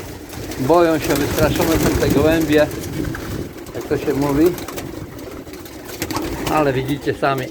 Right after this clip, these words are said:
w jakim stanie gołębki są, jak zadbane.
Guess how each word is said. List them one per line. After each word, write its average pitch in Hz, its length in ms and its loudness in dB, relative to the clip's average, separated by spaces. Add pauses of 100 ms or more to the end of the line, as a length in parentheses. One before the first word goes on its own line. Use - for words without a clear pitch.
(360)
w 135 40 -10
jakim 143 300 0
stanie 156 400 2
gołębki 147 520 0
są, 143 360 0 (800)
jak 139 160 0
zadbane. 139 720 2